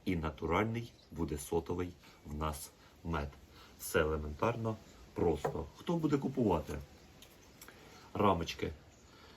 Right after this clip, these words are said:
е, для магазинів під сотовий мед? Є отакі рамочки. Зверху прорізь. І знизу прорізь. Отакі беріть, дуже зручно. Дякую своїм підписникам.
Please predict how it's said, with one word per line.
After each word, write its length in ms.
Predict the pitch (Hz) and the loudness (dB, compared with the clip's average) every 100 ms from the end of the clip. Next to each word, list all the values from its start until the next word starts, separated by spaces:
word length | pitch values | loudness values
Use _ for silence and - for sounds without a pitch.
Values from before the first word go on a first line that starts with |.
| - | -12
е, 380 | - 78 76 73 | -6 -2 -2 -2
для 180 | 73 90 | 0 0
магазинів 600 | 85 82 76 98 123 123 - - - - - - - - | 2 0 2 2 2 0 -4 -20 -20 -20 -20 -20 -20 -6
під 160 | 95 85 | -6 0
сотовий 380 | 90 82 80 | 0 2 0
мед? 320 | 78 95 117 - - - - - | 0 0 0 -4 -20 -20 -20 -8
Є 120 | 85 | -4
отакі 300 | 73 69 76 | -4 -6 -4
рамочки. 420 | 87 110 - - 98 - 139 - - - - - - - - - - - | -2 -2 -2 -4 -4 -4 -8 -12 -20 -20 -20 -20 -20 -20 -20 -20 -20 -18
Зверху 520 | 85 80 110 143 151 135 | -10 2 4 6 4 0
прорізь. 520 | - 87 80 80 - - - - - - - - - - - - - - | 2 0 0 -2 -8 -18 -20 -20 -20 -20 -20 -20 -20 -20 -20 -20 -12 -2
І 100 | 202 | -2
знизу 360 | 82 82 73 | -2 -4 -6
прорізь. 380 | 73 78 71 71 - - - - - | -6 -4 -4 -8 -14 -20 -20 -20 -2
Отакі 380 | 117 110 - 80 | 0 2 -2 0
беріть, 400 | 85 98 123 - - | 2 2 0 -6 -8
дуже 380 | 80 85 87 90 - - - - | -4 -2 -2 -4 -10 -20 -20 -12
зручно. 580 | 78 80 76 - 73 71 - - - - - - | -6 -4 -4 -6 -10 -10 -10 -12 -10 -12 -12 2
Дякую 380 | 95 92 - 85 | 6 6 4 -2
своїм 300 | - 85 80 | 0 0 -2
підписникам. 840 | 85 - 92 95 - 110 123 | -6 -4 -2 -2 -2 -4 -2